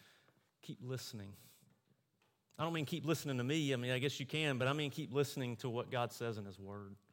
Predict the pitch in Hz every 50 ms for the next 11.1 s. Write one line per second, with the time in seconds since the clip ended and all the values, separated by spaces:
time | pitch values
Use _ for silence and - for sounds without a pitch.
0 | _ _ - - - - _ _ - - 147 - - - 117 120 127 - - -
1 | 127 117 107 101 - 107 - - - - - - - 107 110 110 107 - - -
2 | - _ _ _ _ _ _ _ _ _ _ _ _ _ - 117 - - - 156
3 | 160 - - 196 156 - 165 151 147 143 143 139 131 127 127 110 - 110 107 101
4 | 101 101 - - _ _ _ _ - - - - _ _ - 110 101 104 104 107
5 | - - - 101 101 104 107 104 98 101 - 95 - - - - - _ _ _
6 | _ _ _ _ _ _ _ _ - - - - - 139 139 143 151 139 127 113
7 | - - - 151 156 165 170 175 175 175 - - 139 135 139 135 131 131 127 -
8 | - 123 123 123 123 123 120 - - - - - - 113 107 107 110 101 - -
9 | - 151 147 - - 147 160 - - 180 170 180 196 208 208 202 190 190 180 175
10 | 170 175 180 185 185 160 170 151 131 147 135 156 170 151 139 123 - - - -
11 | -